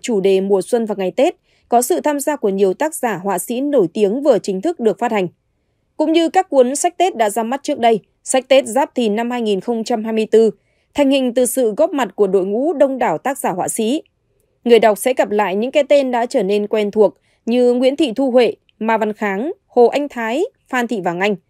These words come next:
Bên cạnh đó còn có những cái tên mới hơn nhưng cũng đã ghi dấu trong lòng độc giả. Theo đơn vị phát hành, ở sách Tết Giáp Thìn năm hai nghìn không trăm hai mươi tư, từ phần đọc đến phần nhìn,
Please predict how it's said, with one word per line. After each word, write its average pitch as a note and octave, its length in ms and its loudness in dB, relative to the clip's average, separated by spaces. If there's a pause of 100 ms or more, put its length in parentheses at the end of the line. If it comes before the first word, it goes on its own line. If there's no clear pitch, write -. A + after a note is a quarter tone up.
(440)
Bên C4+ 140 0
cạnh C4 180 -2
đó G#3 220 2
còn A#3 300 0
có G3+ 200 0
những C#4+ 200 -2
cái C#4 120 0
tên B3 260 2
mới G#3+ 200 0
hơn C4+ 280 2 (320)
nhưng D#4 240 0
cũng D4 160 -2
đã B3 200 2
ghi C#4 220 -2
dấu A#3 380 0
trong C4 160 -2
lòng G3 180 -4
độc F3+ 140 -2
giả. E3+ 300 -8 (540)
Theo B3 200 2
đơn A#3+ 200 4
vị G#3+ 220 -2
phát E4 140 -2
hành, G#3 200 -2 (380)
ở G#3 260 4
sách E4+ 200 -2
Tết F#4+ 160 -2
Giáp F#4 220 -2
Thìn A#3+ 180 -2
năm C4+ 160 -4
hai C4+ 100 -4
nghìn A3+ 180 -4
không B3 240 -2
trăm A#3 200 -4
hai A3+ 100 -4
mươi G#3+ 180 0
tư, G#3+ 180 4 (340)
từ A#3 100 4
phần G#3 200 0
đọc G3 260 0
đến G3+ 300 -2
phần A3 180 0
nhìn, G3+ 220 0